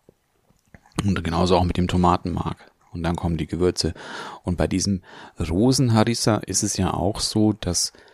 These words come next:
viele der Gewürze, die du im Rosenharissa hast, du ja auch in der indischen Küche auch mitverwendest.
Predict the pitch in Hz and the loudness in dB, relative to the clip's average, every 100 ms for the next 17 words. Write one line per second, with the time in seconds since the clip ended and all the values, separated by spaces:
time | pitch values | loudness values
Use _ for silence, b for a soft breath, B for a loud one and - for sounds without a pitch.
0 | b b _ - 107 107 101 92 90 85 | b b _ -2 2 4 4 2 2 6
1 | 107 - 90 85 87 82 80 113 117 107 | 6 6 2 0 -2 0 4 6 6 4
2 | 101 107 - 104 98 101 - - _ _ | 4 4 4 4 4 2 0 -10 _ _
3 | _ _ _ - - 92 90 - 92 92 | _ _ _ -18 -8 -4 -2 -2 0 0
4 | 85 - 87 85 87 85 85 - - 55 | 0 -2 -2 -2 -2 -4 -6 -6 -4 -4
5 | - - - - 80 - - - - - | -4 -4 -4 -2 -4 -4 -6 -6 -8 -12